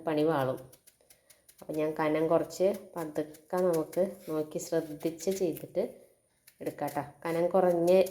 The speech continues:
അരിഞ്ഞെടുത്താലാണ് ട്ടോ നല്ല ടേസ്റ്റ് കിട്ടുള്ളൂ. കണ്ട അതാ കായൊക്കെ ഞാൻ ചെറുതായി അരിഞ്ഞെടുത്തിട്ട് നമ്മുടെ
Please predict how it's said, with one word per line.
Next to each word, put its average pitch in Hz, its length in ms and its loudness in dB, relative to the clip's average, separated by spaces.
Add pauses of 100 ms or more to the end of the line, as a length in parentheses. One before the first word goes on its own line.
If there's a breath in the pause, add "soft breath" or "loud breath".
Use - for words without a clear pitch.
(140)
അരിഞ്ഞെടുത്താലാണ് 156 800 2
ട്ടോ 147 160 2
നല്ല 143 220 0
ടേസ്റ്റ് 151 380 2
കിട്ടുള്ളൂ. 143 280 -2
കണ്ട 151 120 0 (2250)
അതാ 247 140 8 (240)
കായൊക്കെ 226 500 6 (100)
ഞാൻ 190 120 8 (260)
ചെറുതായി 180 640 6
അരിഞ്ഞെടുത്തിട്ട് 180 640 2 (100)
നമ്മുടെ 165 220 2